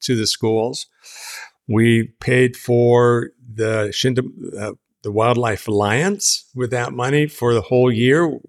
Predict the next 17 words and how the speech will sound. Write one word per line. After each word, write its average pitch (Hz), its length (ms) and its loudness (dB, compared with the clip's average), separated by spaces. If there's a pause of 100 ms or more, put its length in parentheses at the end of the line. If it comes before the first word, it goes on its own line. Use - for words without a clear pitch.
(160)
'cause 117 120 -8
we 110 180 -4
have 120 240 -4
a, - 160 -8 (280)
I 107 120 -10
have 120 340 -4
a, 110 320 -2 (840)
a 107 60 -6
private 135 540 2
army 135 380 4
with, 98 360 -6
of 90 160 -4
a 95 60 -6
hundred 147 500 0
and 117 100 -2
fifteen 131 880 -2
people. 123 640 -4